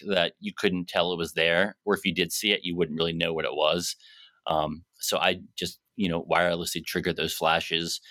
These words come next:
um, and I light the couple. Obviously, they know, she knows what's happening, or he knows what, wh-, he knows what's happening, um, as soon as the first flash goes off.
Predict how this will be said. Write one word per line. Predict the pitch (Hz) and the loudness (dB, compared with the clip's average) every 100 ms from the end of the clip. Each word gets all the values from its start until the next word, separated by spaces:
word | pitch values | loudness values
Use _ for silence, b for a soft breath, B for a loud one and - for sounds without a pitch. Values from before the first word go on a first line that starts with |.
| b - | b -4
um, | 82 78 76 82 _ _ _ _ _ _ - | -2 -2 -4 -10 _ _ _ _ _ _ -4
and | 87 87 - | -2 -2 -4
I | 87 | -2
light | 85 90 87 | 0 -2 -2
the | |
couple. | 82 82 85 85 | -4 -2 -2 0
Obviously, | 104 107 - 98 - _ - | 0 2 0 0 -2 _ -6
they | 90 | -2
know, | 90 87 - | 0 -2 -6
she | - 131 | -2 2
knows | 107 98 | 2 2
what's | 82 87 | 0 0
happening, | 85 85 85 82 | 0 0 -2 0
or | 90 | -2
he | 85 87 | 0 2
knows | 87 - | 0 -2
what, | 80 _ - 90 | -10 _ -6 -2
wh-, | 87 - | -2 -2
he | - | -4
knows | 92 87 - | 0 0 -4
what's | - | -4
happening, | 80 78 82 80 80 B B B - | -2 0 0 -2 -4 B B B 0
um, | 80 80 82 - _ - | 2 2 -2 -8 _ -6
as | 98 | 0
soon | - 101 | 2 4
as | 87 | 2
the | 90 | 0
first | 95 87 - | 2 2 4
flash | 87 87 | 4 4
goes | 101 85 | 2 2
off. | 90 107 - | 4 4 0